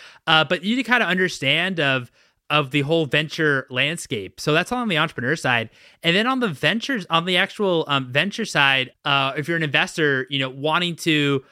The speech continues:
understand much more, um, about what venture capital does, or, or maybe if this is, like, a career interest for you, like, for example, I get, like, M B As that reach out to me that say, Hey, like, this has been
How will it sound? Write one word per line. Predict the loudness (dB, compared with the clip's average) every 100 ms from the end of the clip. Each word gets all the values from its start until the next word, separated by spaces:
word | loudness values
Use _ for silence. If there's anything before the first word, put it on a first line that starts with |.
| _ -2
understand | 0 0 -2 0 0 0
much | -4 -4
more, | 0 2 4 2 0 -4
um, | -4 -4 -6
about | -2 0 2 0 -4 _ _
what | -6 -2
venture | -2 -2
capital | -2 -2 -2
does, | 0 2 2 0
or, | -2 -4
or | -2
maybe | -2 0 0
if | -2
this | -4
is, | -2
like, | -4
a | -4
career | -4 0 2 2 0 _ _
interest | -4 -2 0 -2
for | -2
you, | -2 2 2 2 0
like, | 0 0 0 -6 _ _ _
for | -2
example, | 0 0 0 0
I |
get, | 0 -2
like, | -2 -4
M | -4 -4
B | 0 2 2
As |
that | -2
reach | -4 -2
out | -2 -2
to | -4
me | -2
that | -2 -4
say, | -4
Hey, | 0 2 2
like, | 2 0 -2 -4
this | -6 -4
has | -2
been | 2 2 0